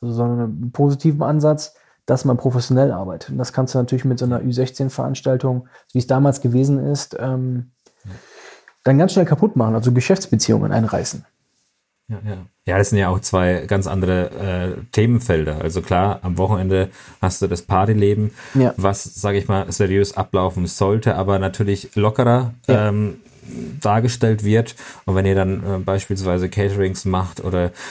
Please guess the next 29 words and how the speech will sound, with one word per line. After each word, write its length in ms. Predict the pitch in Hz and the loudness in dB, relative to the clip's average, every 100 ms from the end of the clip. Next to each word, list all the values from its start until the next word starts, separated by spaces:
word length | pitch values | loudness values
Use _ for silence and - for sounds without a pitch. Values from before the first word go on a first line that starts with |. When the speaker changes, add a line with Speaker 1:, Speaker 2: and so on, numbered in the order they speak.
| - | -6
Speaker 2:
irgendwelche 380 | 98 92 85 92 | -2 -2 0 0
Messen, 420 | 87 - 107 110 - - - - | 0 2 0 0 -6 -20 -20 -10
da 160 | 80 - | -8 -4
kommen 220 | 104 92 | -2 0
ja 120 | 92 | 0
Unternehmen, 720 | 95 90 87 87 104 107 95 | 0 0 0 2 2 0 -2
die 240 | 101 90 90 | -2 0 0
erwarten 500 | 87 85 90 - 95 | 0 0 0 0 0
dann, 220 | 90 90 | 0 0
dass 180 | 87 85 | -2 -4
es 180 | 87 - | -6 -2
on 220 | 98 92 | -2 0
point 240 | 98 85 | -2 -2
passt, 380 | 95 95 - - | -4 -4 -4 -6
dass 100 | 87 | -4
es, 300 | 85 - - - - | -4 -6 -10 -4 -2
Speaker 1:
Absolut. 360 | 135 131 139 | 0 4 4
Speaker 2:
äh, 220 | 87 85 | 2 -6
von 160 | - 98 | -8 -6
der 80 | 92 | -6
Qualität 520 | - 95 90 104 107 | -4 -4 -4 -6 -2
her 100 | 107 | -4
passt 480 | - 107 101 - - | -2 -4 -4 -8 -8
und 300 | 87 90 90 | -6 -4 -6
von 160 | - 90 | -6 -6
der 120 | 101 | -4
Umsetzung 520 | 123 120 - 92 90 | -4 -4 -6 -8 -8
auch. 140 | 73 | 0
Speaker 1:
Genau. 280 | 135 107 95 | 2 2 0